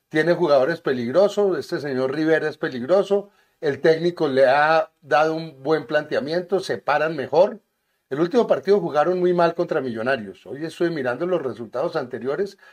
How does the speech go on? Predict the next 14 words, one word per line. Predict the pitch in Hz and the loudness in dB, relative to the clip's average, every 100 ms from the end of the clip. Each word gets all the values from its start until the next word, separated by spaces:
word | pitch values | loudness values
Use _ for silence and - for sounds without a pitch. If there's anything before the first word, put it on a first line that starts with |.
| _ _ | _ _
y | 127 | -2
los | 131 123 | -2 0
últimos | 147 196 214 196 | -4 -2 0 0
cinco | 151 139 190 | -2 -2 0
partidos | 135 135 156 156 | -2 -4 -8 -4
ha | |
ganado | 147 139 135 131 | -4 -2 -2 -2
Millonarios, | 113 95 127 180 110 - | -6 -4 -2 -2 -6 -12
o | 101 | -12
sea | 117 | -12
que | 120 214 | -6 -2
ya | 202 185 185 _ _ _ | 0 0 -2 _ _ _
van | 135 147 | -2 -2
sumando | - 170 170 165 175 175 | -2 0 0 2 2 0